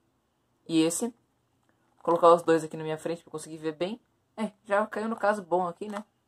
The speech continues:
Só já enca-, só encaixei, já tá lá. Próximo agora, esse, e cadê o outro? Aqui atrás. Eu vou colocar ele ali em cima. Já tá, já tá no lugar certo também.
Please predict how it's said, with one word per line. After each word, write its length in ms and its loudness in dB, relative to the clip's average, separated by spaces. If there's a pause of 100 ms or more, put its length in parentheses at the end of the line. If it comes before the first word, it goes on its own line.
(1500)
Só 240 -4
já 100 -6
enca-, 260 -14
só 120 -8
encaixei, 480 -8 (580)
já 100 -4
tá 140 0
lá. 220 2 (1500)
Próximo 380 6
agora, 400 2 (680)
esse, 640 -2 (220)
e 160 -12
cadê 200 -8
o 60 0
outro? 340 -2 (160)
Aqui 200 -6
atrás. 480 -4 (1160)
Eu 80 -4
vou 80 -10
colocar 380 4
ele 80 4
ali 140 -6
em 80 -8
cima. 280 -8 (1300)
Já 160 -8
tá, 200 0
já 140 -8
tá 80 -4
no 80 -6
lugar 180 -4
certo 220 -6
também. 260 -8